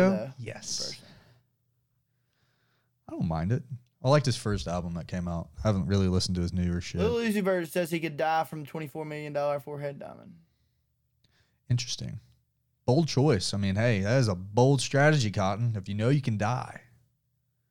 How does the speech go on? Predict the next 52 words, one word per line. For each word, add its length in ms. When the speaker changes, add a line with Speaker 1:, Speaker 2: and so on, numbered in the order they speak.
Speaker 1:
In 80
the 80
span 300
of 80
Speaker 2:
Cotton 120
Speaker 1:
twenty-four 280
Speaker 2:
doesn't 120
Speaker 1:
hours, 180
Speaker 2:
care. 100
Speaker 1:
Lil 160
Uzi 80
Vert 180
got 140
a 40
twenty-four 380
million 240
dollar 220
diamond 260
implanted 340
in 60
the 60
middle 180
of 60
his 100
forehead, 580
became 320
the 80
talk 320
of 100
social 300
media, 300
argued 440
that 120
the 60
diamond 360
is 80
centered 420
when 120
people 240
told 220
him 80
it 60
wasn't, 320
and 100
allegedly 480
encountered 400
a 20
brush 340
with 200
death 260
after 240
his 160